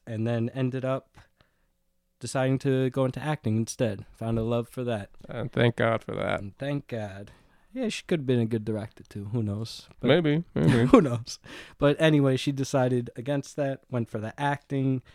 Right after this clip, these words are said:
Speaker 1: and her first credit was in, uh, Meet Prince Charming, nineteen ninety-nine. I never seen it, but, uh,
Speaker 2: <laughs>
Speaker 1: have to, <laughs> have to pull that one up. Same, uh, year as the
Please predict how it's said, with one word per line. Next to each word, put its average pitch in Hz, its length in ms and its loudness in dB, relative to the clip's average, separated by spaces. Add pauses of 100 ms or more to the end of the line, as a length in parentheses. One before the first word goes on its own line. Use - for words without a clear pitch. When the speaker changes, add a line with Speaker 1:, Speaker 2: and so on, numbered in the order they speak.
(360)
Speaker 1:
and 120 220 0
her 120 100 -2
first 170 280 0
credit 131 320 -2
was 120 220 -2
in, 117 180 2
uh, 110 200 0
Meet 135 320 0
Prince 123 320 -4
Charming, 113 500 0
nineteen 123 400 -2
ninety-nine. 107 880 -2 (240)
I - 40 -6
never 123 200 0
seen 110 380 -4
it, 107 120 -12 (600)
but, 110 160 -6
uh, 101 280 -4 (200)
Speaker 2:
<laughs> - 220 -4
Speaker 1:
have 123 220 -2
to, 120 220 0
<laughs> - 0 -
have 139 280 4
to - 80 -6
pull 147 200 4
that 127 200 4
one 120 100 -2
up. 113 200 -2 (200)
Same, 165 560 6 (100)
uh, 139 240 2
year 139 380 4
as 127 320 2
the 120 380 0